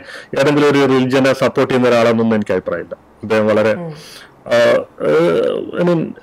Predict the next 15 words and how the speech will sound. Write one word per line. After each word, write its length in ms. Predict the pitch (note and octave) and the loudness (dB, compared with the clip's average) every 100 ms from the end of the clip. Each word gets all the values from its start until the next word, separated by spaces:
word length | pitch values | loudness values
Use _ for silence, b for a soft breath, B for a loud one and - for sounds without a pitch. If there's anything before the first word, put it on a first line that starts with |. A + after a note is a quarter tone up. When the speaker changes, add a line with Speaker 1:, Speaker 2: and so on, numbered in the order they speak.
| - - _ _ - - - _ - - - | -18 -20 _ _ -12 -12 -16 _ -20 -14 -4
Speaker 1:
അങ്ങനെ, 280 | D#3+ G3 | 0 2
അങ്ങനെ 300 | F3+ F3 G3 | 4 2 2
ഒന്നും 120 | G#3 F#3+ | 2 2
ചെയ്തെന്നൊന്നും 540 | F#3 G3 A3 G#3 G3 | 2 2 2 2 2
എനിക്ക് 160 | E3+ D3 | 2 0
അഭിപ്രായമില്ല. 380 | C3 B2+ B2 | 2 2 2
പക്ഷെ 160 | C3 E3 | 2 2
നമ്മളിപ്പോ 300 | D#3+ E3 E3 D#3 | 0 0 0 0
പറയില്ലേ, 280 | C#3 A2+ | 2 2
ബരാക്, 600 | A2+ A#2+ B2 B2+ C#3+ B2+ B2 | 2 2 0 0 0 2 2
ബരാക് 480 | A#2+ A#2+ C3 C3+ | 2 2 0 2
ഒബാമ 280 | C3 A#2+ A#2+ | 0 2 2
വന്ന് 340 | A#2 A2 A2 A#2 - - - | 2 2 0 -4 -10 -14 -4
അമേരിക്ക, 440 | A#2 A#2 B2 A#2+ | 0 2 0 2
Speaker 2:
ഉം. 580 | A#2+ A2 F#3 E3+ D3+ - | 0 0 -4 -10 -14 -20